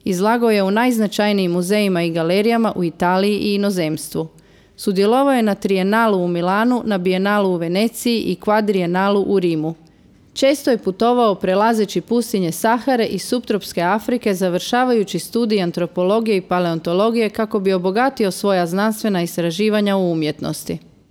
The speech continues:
Danas živi i radi u Milanu i Materi, gdje je osnovao park skulptura La Palomba, u kojem se nalaze njegove skulpture kao i skulpture mnogih drugih međunarodno priznatih autora.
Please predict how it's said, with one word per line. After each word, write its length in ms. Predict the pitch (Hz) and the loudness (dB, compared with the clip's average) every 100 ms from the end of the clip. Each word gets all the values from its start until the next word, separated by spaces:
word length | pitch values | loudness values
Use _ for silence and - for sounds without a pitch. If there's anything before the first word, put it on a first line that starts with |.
| - 226 | -6 0
Danas 320 | 254 220 190 | 2 2 2
živi 360 | 185 262 285 | 2 2 2
i 160 | 240 190 | 2 2
radi 320 | 214 226 196 | 2 2 2
u 60 | 180 | 0
Milanu 460 | 180 196 202 185 | 2 2 2 0
i 80 | 170 | 0
Materi, 540 | 175 175 214 240 269 - | -2 -2 0 2 2 0
gdje 160 | 214 202 | 0 2
je 100 | 196 | 2
osnovao 540 | 185 247 247 208 180 | 0 0 2 2 2
park 300 | - 208 202 | 2 0 0
skulptura 580 | - 175 - 214 202 175 | -4 -6 -2 0 2 2
La 140 | 175 | -2
Palomba, 600 | 170 165 175 220 254 262 | -2 -2 0 2 2 2
u 100 | 220 | 0
kojem 280 | 208 247 233 | 0 0 0
se 160 | - 208 | 0 0
nalaze 460 | 233 262 240 185 | 2 2 2 2
njegove 400 | 185 214 214 190 | 0 0 0 0
skulpture 640 | 180 - 165 - 233 240 226 | -2 -4 -6 -2 0 2 2
kao 260 | 220 190 | 2 2
i 80 | 180 | 2
skulpture 560 | - 190 180 202 185 175 | 0 -4 -2 0 2 2
mnogih 440 | 190 240 240 185 | 2 2 2 0
drugih 380 | 185 208 208 190 | 0 0 0 -2
međunarodno 640 | 175 175 185 202 208 196 | -2 -2 0 2 2 0
priznatih 600 | - 180 180 190 190 180 | 0 -2 0 -2 -2 -2
autora. 500 | 180 160 160 151 147 | 0 0 -2 -4 -4